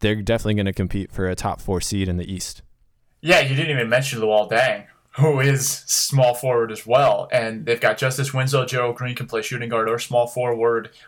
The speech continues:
Speaker 2: Mario Chalmers, not a bad backup point guard to Goran Dragic. I mean, Justice Winslow could have been the steal of the draft, and he might not even start for them, so he can be broken in,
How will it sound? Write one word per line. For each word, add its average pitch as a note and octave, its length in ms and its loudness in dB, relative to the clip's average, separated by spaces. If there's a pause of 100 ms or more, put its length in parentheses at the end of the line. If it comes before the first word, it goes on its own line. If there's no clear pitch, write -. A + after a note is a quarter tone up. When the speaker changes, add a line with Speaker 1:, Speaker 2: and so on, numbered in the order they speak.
Speaker 2:
Mario B2 320 4
Chalmers, B2 520 0
not A#2 180 0
a A2 40 -6
bad A2 240 0
backup A2 420 -2
point B2 220 -2
guard A#2+ 240 2
to A2 200 -2
Goran A2 380 -4
Dragic. A#2+ 580 0
I - 640 -20
mean, - 60 -18
Justice C#3+ 420 2
Winslow B2+ 520 0
could C#3+ 160 0
have C3+ 60 -2
been B2+ 100 -4
the A2+ 80 -6
steal C3 320 -2
of A2+ 80 -4
the G#2+ 60 -8
draft, B2+ 440 2
and A#2 120 -6
he C3+ 160 2
might B2+ 180 2
not A#2+ 160 0
even G#2+ 140 -8
start C3 320 4
for C#3+ 80 -6
them, B2+ 180 0
so A2+ 140 -10
he A#2 100 -14
can A2+ 160 -10
be A2+ 100 -8
broken A#2 360 -4
in, A2+ 220 -6